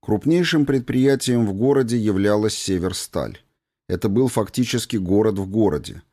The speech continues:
Комбинат занимал огромную площадь и давал работу многим тысячам горожан. Даже самолет, на котором сейчас летел Стас,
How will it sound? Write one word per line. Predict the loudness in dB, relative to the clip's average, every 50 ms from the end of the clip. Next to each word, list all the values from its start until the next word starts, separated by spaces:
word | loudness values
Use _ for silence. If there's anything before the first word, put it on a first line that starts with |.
| _ _ _ _ _ _
Комбинат | -2 0 2 2 2 2 2 2 2 0 0
занимал | 0 0 2 2 4 4 4 2 2
огромную | 0 0 0 0 2 2 4 2 2 2 0 -2
площадь | -4 -4 0 0 0 0 0 -2 -2 -4 -4 -4
и | -6 -2
давал | 0 0 0 2 2 2 2 2
работу | 0 0 0 0 0 -2 0 0 0
многим | 0 2 2 2 0 0 0 -2 -2 -2
тысячам | -4 -6 -6 -6 -8 -6 -6 -6 -4 -4
горожан. | -2 -2 -2 -2 -2 -4 -4 -6 -6 -8 -12 -18 _ _ _ _ _ _ _ _ _ _
Даже | -4 0 0 0 0 0
самолет, | -2 0 0 2 2 2 2 2 2 2 0 0
на | -2 -2
котором | -2 -2 -2 0 0 0 2 0 0
сейчас | -2 -4 -4 -2 -2 -2 -2 -2 -2
летел | -4 -4 -4 -2 -2 -2 -2 -4
Стас, | -6 -6 -2 0 0 0 0 -4 -8 -10